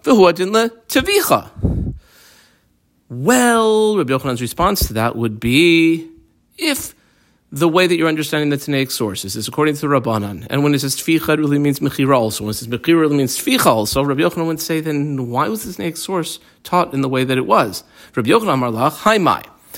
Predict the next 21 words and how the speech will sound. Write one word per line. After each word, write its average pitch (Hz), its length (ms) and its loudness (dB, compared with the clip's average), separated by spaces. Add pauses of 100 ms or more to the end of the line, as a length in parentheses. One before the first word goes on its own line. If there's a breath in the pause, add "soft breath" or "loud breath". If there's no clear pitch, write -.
(280 loud breath)
Yamris 269 340 4
Bishma, 110 460 0
if 196 100 -2
you 214 80 2
want 175 120 4
to 135 40 0
say 131 180 0
the 120 180 0
author 156 320 2
of 131 80 -4
the 135 80 -2
Tanaic 127 280 -4
source, 104 300 -6
it's 92 120 -12
not 113 140 -4
the 220 80 -2
Rabbanan, 160 300 2
but 147 60 -2
rather 135 200 2
Reb 127 160 -4
Shimon, 139 460 0